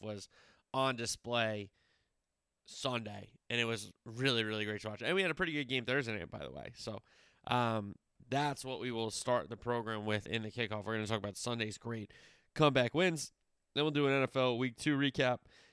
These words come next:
college football Week Three recap, weekend soccer recap,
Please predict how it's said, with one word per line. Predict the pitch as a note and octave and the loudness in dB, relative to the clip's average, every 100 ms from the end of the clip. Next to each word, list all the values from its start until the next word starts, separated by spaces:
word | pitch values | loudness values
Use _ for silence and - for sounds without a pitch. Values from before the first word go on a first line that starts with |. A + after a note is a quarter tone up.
| _ _ | _ _
college | C#3+ C#3 | 6 6
football | B2+ B2 A#2+ | 6 6 6
Week | A#2 - | 4 2
Three | C#3+ C3 C3 | 2 4 2
recap, | C3+ A#2+ A#2 - _ _ C3 | 2 2 0 -6 _ _ 0
weekend | C3 B2 A2+ - | 4 4 2 -4
soccer | - - C#3+ B2+ B2+ | -6 4 4 6 2
recap, | B2+ A#2 B2 A#2+ | 0 2 2 2